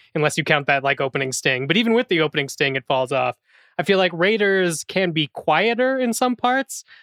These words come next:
but it's all singularly focused. It takes the place for me as something as singular as the Star Wars theme or the Imperial March,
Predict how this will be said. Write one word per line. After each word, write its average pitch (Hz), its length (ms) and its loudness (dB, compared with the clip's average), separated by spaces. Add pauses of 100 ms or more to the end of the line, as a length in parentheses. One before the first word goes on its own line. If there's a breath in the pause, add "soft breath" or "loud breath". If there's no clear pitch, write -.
(180 loud breath)
but 160 80 2
it's 151 180 0
all 175 560 0 (160)
singularly 156 680 0
focused. - 680 -6 (440 soft breath)
It 180 480 2 (280)
takes 175 280 -2
the 175 100 0
place 151 560 -2
for 156 140 -2
me 139 480 -2 (380)
as 147 160 0
something 143 400 0
as 135 160 -2
singular 135 640 0
as 135 420 -2
the 139 100 -2
Star 135 300 0
Wars 131 300 -2
theme 131 380 0
or 131 100 0
the 135 140 0
Imperial 135 500 0
March, 127 500 -4